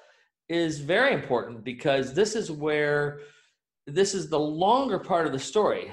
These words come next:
You know, when you go to a film, you have an opening, that's the beginning, and then you have a,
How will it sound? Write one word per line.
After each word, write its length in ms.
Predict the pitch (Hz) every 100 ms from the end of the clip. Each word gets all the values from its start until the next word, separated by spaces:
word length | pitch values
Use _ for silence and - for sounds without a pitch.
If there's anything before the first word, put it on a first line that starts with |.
| -
You 100 | 165
know, 80 | 170
when 120 | 170
you 100 | 175
go 160 | 220 220
to 120 | 175
a 40 |
film, 420 | - 269 233 170
you 160 | 151 151
have 280 | 160 151 143
an 100 | 143
opening, 560 | 165 170 131 156 202 - -
that's 240 | 139 -
the 80 | 135
beginning, 520 | 131 156 143 131 139 _ _ _ _ _ 143
and 120 | 151
then 280 | 151 143 143
you 120 | 147
have 260 | 147 139
a, 220 | 135 123